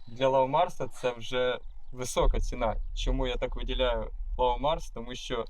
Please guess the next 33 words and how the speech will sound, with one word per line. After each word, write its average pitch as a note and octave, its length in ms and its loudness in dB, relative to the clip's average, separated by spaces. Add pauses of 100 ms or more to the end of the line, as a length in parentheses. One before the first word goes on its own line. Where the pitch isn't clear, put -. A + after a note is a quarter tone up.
(160)
там B2+ 180 0
дуже C#3+ 400 -2 (240)
вигідно C3+ 560 -2
можна A#2+ 360 -4
купити A2+ 460 -6
собі A2 340 0 (580)
чай. A2+ 240 6 (680)
Ось. G#2+ 420 -2 (280)
Це B2 160 -2
самий C#3 500 0
дорогий C3 460 -2
Дахун B2+ 380 -4
Пао, A#2 400 4 (220)
який B2 260 -4
в A#2 80 -6
них A2+ 120 -4 (100)
є, D#3+ 300 0 (480)
преміальний. C#3 760 2
І B2+ 100 -8
я C3 160 4
спілкувався C3+ 840 0
з - 160 -12 (120)
Олександром, A#2 720 -2
з - 120 -16
власником A#2+ 600 0
Lao A#2 160 2
Mars, E3 300 0
і C3 80 -4
він D3+ 120 -6
мене C#3 180 -4
запевнив, D3 520 -2
що - 180 -6
він C#3+ 200 -4